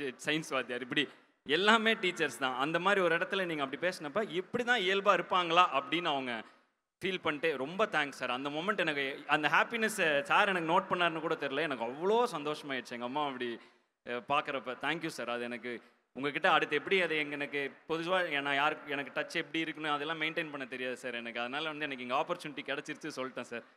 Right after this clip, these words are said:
And thank you சார், ரொம்ப thank you சார். And வந்து இளவரசன்னா ஜாலியா நான் வந்து ரொம்ப enjoy பண்ணேண்ணா. எவ்வளோ tips, எவ்வளோ விஷயங்கள்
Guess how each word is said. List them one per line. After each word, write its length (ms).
And 260
thank 380
you 40
சார், 200
ரொம்ப 240
thank 180
you 80
சார். 200
And 240
வந்து 400
இளவரசன்னா 800
ஜாலியா 680
நான் 160
வந்து 180
ரொம்ப 380
enjoy 260
பண்ணேண்ணா. 260
எவ்வளோ 380
tips, 440
எவ்வளோ 420
விஷயங்கள் 460